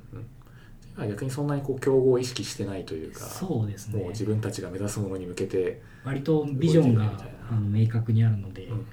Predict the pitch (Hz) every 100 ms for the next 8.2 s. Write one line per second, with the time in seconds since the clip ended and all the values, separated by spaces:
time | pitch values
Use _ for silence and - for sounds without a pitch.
0 | 98 - 113 107 - - - - - -
1 | 110 - 113 - 117 107 - - - -
2 | - - 113 110 101 95 110 - 110 101
3 | - - - 110 - 107 95 90 92 92
4 | 104 - 87 80 - - 107 92 120 113
5 | 113 113 - 95 104 104 95 90 90 -
6 | - - - 104 101 - - - - 117
7 | 110 - 95 - - - 107 95 87 85
8 | -